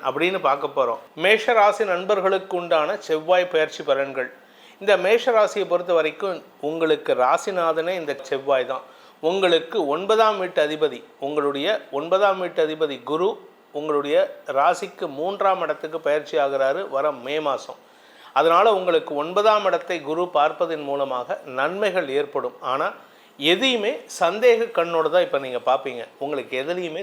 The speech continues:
தோல்வி பயம். காரணம் என்னன்னா குரு நல்ல இடத்துல இருக்காரு. ஆனா உங்களுடைய ராசிநாதன் செவ்வாய் நீச்ச ஸ்தானத்துக்கு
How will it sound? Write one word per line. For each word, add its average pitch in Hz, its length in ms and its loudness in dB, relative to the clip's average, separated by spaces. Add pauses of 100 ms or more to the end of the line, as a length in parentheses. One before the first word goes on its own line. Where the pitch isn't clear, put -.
தோல்வி 196 380 0
பயம். 120 340 -2
காரணம் 185 440 2
என்னன்னா 156 320 -6
குரு 185 240 0
நல்ல 175 300 2
இடத்துல 147 280 -2
இருக்காரு. 123 340 -4 (460)
ஆனா 143 240 4 (200)
உங்களுடைய 147 580 -2
ராசிநாதன் 170 640 0
செவ்வாய் 143 480 -4
நீச்ச 214 380 -4
ஸ்தானத்துக்கு 156 500 -2